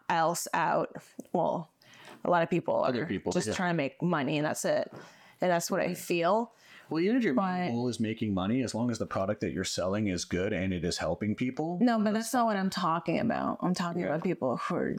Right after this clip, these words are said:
Speaker 1: just don't give, give a crap about the cus-, cus-, consumer. Well, I'm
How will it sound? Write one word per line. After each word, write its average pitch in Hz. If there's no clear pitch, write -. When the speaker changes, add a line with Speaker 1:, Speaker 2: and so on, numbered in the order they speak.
Speaker 1:
just -
don't 156
give, -
give 175
a 135
crap -
about -
the -
cus-, -
cus-, 175
consumer. 170
Well, 180
I'm 196